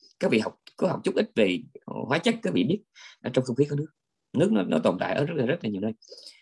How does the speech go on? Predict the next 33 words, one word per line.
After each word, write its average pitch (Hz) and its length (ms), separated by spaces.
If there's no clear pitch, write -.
Nước 101 180
trong 131 140
không 120 160
khí, 151 200
nước 170 140
trong 123 140
hơi 120 160
thở, - 400
trong 139 120
mấy 151 80
cái 170 160
hắt 262 120
xì 127 340
của 147 80
mình 117 180
nó 117 80
cũng 127 140
có 151 80
nước. 190 240
Đấy. 110 540
Nước 185 240
ở 208 120
trong 147 200
những 147 100
đám 175 200
mây, 160 300
trong 139 220
những 117 240
cái 156 80
đám 147 140
mù 92 180
sương. 156 380
Và 98 220